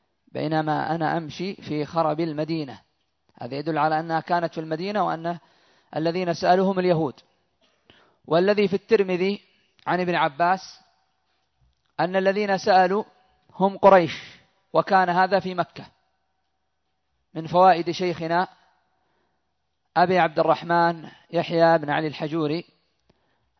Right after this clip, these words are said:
أن رواية داود بن أبي هند عن عكرمة فيها كلام، ولم أجد ذلك في التهذيب، لا تهذيب الكمال ولا تهذيب، يحتاج ينظر أكثر في هذا.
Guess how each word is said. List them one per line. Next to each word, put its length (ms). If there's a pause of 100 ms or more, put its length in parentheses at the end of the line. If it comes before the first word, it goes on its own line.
أن 200 (180)
رواية 420
داود 480
بن 140
أبي 300
هند 160
عن 200
عكرمة 380
فيها 280
كلام، 340 (1900)
ولم 260
أجد 240
ذلك 400
في 360 (180)
التهذيب، 680 (840)
لا 140
تهذيب 400
الكمال 440
ولا 180
تهذيب، 440
يحتاج 380
ينظر 340
أكثر 320
في 160
هذا. 260